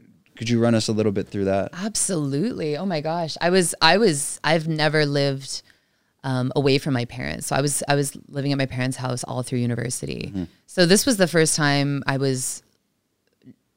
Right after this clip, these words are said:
Speaker 2: leaving them. This was the first time I'd be living on my own, and it, it was my first time in Asia. So there was just a lot of newness. And there was, there was those moments where you're,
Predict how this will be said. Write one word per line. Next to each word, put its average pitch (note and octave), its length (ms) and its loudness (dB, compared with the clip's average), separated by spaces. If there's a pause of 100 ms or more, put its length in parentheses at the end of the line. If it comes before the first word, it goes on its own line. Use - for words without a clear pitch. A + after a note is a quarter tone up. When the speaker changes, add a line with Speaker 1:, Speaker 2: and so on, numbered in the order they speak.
(100)
Speaker 2:
leaving D3+ 540 2
them. C3+ 480 2 (500)
This D#3 240 4
was D#3 80 0
the D#3 80 2
first D3+ 180 0
time D3 140 2
I'd C#3+ 80 2
be C#3 100 2
living C3+ 300 2
on B2+ 100 0
my B2 140 0
own, F3 260 2
and F3+ 100 0
it, D#3+ 300 -8
it E3 80 -8
was D3+ 360 -8
my D3 100 -4
first C#3+ 260 -4
time C3+ 160 -2
in B2+ 180 -2
Asia. C3 440 -4
So - 200 0
there E3 140 6
was E3 160 4
just F3 160 0
a E3+ 60 2
lot D3 260 6
of C#3 400 -2
newness. C#3 640 0
And F3+ 100 4
there C4 120 8
was, D#4 180 10
there G#3 80 6
was F#3+ 140 2
those G3 180 2
moments F#3 420 2
where D#3+ 120 2
you're, D#3 180 2